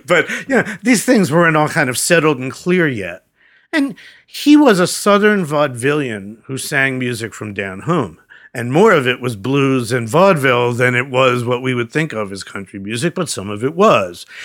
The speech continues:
And they were trying to figure out what that would look like if it was mass appeal. So Jimmy was a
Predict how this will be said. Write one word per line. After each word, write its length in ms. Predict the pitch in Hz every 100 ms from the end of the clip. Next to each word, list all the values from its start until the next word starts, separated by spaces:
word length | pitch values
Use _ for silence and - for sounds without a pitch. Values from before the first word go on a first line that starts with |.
| -
And 120 | 143
they 60 | 123
were 120 | 120
trying 320 | - 151 139
to 40 | 139
figure 360 | - 143 131
out 180 | 127 127
what 200 | 120 123
that 220 | 120 110
would 140 | - 120
look 260 | 170 -
like 300 | 117 92 85
if 160 | 120 -
it 80 | 113
was 220 | 113 95
mass 340 | 107 110 110
appeal. 460 | 104 - 123 95 _ _ _ _ _ _
So 460 | - 214 208 190 - _ _ _ -
Jimmy 340 | - 233 254
was 240 | 202 160 139
a 220 | 135